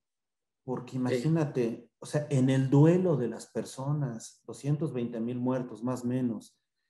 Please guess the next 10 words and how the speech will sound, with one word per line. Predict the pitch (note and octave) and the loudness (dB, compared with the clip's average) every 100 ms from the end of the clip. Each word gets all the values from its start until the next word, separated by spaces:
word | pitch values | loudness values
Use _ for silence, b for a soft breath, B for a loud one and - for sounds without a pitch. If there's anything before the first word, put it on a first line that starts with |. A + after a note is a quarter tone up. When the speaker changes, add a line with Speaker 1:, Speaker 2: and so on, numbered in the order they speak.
| _ _ | _ _
Speaker 1:
y | C#3 - | -12 -8
que | B2 | -6
se | C3 | -4
den | B2 D3+ | 0 4
ese, | D#3 E3 C#3+ - | 4 2 0 -2
ese | - D3+ | -6 -4
tipo | C#3+ D3 C#3+ C#3 | -2 -4 0 0
de | A#2 | 0
shows | - B2+ B2 C3+ C#3 - _ _ _ _ _ _ | -2 -2 -2 -4 -8 -18 _ _ _ _ _ _
para | B2 A#2+ A#2 A#2 A2 A2+ | -2 -2 -2 -2 -6 -8